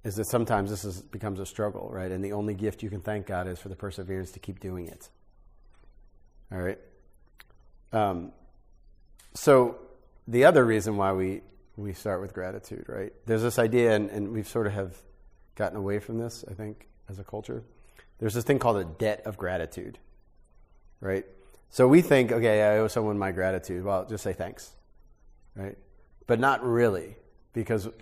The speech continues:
you actually now owe that person something. And the something really matters. The something that you owe them is a gift in return, not that is like quid pro quo, like amount, but with the same heart that the giver gave the gift to.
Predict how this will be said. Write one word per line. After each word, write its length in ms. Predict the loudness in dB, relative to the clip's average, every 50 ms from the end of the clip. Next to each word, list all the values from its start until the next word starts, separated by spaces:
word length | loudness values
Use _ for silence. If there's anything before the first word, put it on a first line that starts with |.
| -12
you 140 | -4 0 2 2
actually 240 | 4 2 2 0
now 280 | 0 0 0 0 -2 -2 -2
owe 300 | -2 0 0 0 0 -2
that 220 | -4 -6 -6 -6 -8
person 340 | -10 -10 -10 -10 -12 -12
something. 480 | -10 -10 -10 -10 -10 -12 -14 -16 -18 -18 -20 -20 -20 -20 -20 -20 _ _ -20 -20 _ -20 -20 -10
And 140 | -6 -4 -2
the 80 | -2 -2
something 420 | 0 2 2 2 2 2 0 2
really 240 | 2 2 0 0 0
matters. 440 | 0 0 0 -2 -2 -4 -8 -12 -12
The 100 | -10 -8
something 640 | -2 2 4 4 4 2 0 0 0 0 -4 -6 -10 -14 -20 _ -12
that 180 | -10 -10 -8 -8
you 100 | -8 -4 0
owe 180 | 2 2 2
them 320 | 2 0 0 -2 -4 -6 -10 -14 -18 -20 -20 -20 -20 -20 -20 -20 _ _ _ -4
is 140 | -2 0
a 100 | 0 0
gift 380 | 0 0 2 2 2 2 2 -2
in 120 | 0 0
return, 680 | 0 0 -2 -2 -2 -4 -2 -2 -2 -4 -4 -6 -10 -12 -16 -12
not 500 | -6 -2 0 0 0 0 -2 -8 -20 -20 -20 -16 -6 -2
that 120 | 2 2
is 320 | 2 2 0 -2 -8 -14 -20 -20 _ _ -6
like 200 | -4 -4 -4 -4
quid 260 | -2 0 0 0 0
pro 240 | -2 0 2 2 0
quo, 540 | 0 0 0 0 2 2 0 -2 -4 -6 -10 -18 -20 -14 -10
like 280 | -8 -6 -6 -8 -10 -10
amount, 480 | -6 -2 0 0 0 0 -2 -6 -12 -18 -20 -20 -20 -20 _ _ _ _ -20 -14 -6
but 160 | -2 -2 0
with 220 | 2 2 0 0 0
the 100 | -2 -4
same 360 | -2 0 0 2 2 2 0
heart 460 | -2 -2 2 2 2 2 2 -2 -8
that 140 | -10 -8 -8
the 80 | -8 -8
giver 280 | -6 -6 -6 -6 -6
gave 260 | -6 -6 -8 -8 -8
the 80 | -10 -12
gift 240 | -12 -12 -12 -14 -14
to. 160 | -14 -14 -14